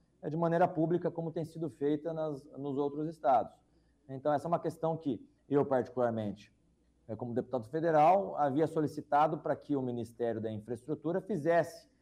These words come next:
a concessão das rodovias federais e deixasse o governador fazendo a das rodovias estaduais.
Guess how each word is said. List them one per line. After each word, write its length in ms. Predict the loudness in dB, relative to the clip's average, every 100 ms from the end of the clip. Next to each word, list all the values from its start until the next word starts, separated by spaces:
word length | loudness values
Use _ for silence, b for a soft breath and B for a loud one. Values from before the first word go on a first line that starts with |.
| _
a 80 | -8
concessão 460 | -6 -4 -4 -4
das 160 | -2 -2
rodovias 420 | 0 0 0 -2
federais 500 | 0 2 4 4 2 -6 b -8
e 60 | 2
deixasse 440 | 2 4 -2 -2
o 40 |
governador 500 | -4 -2 0 0 2 2
fazendo 320 | 2 2 2
a 20 |
das 140 | 0
rodovias 380 | 2 0 0 -2
estaduais. 460 | -4 -6 -2 -2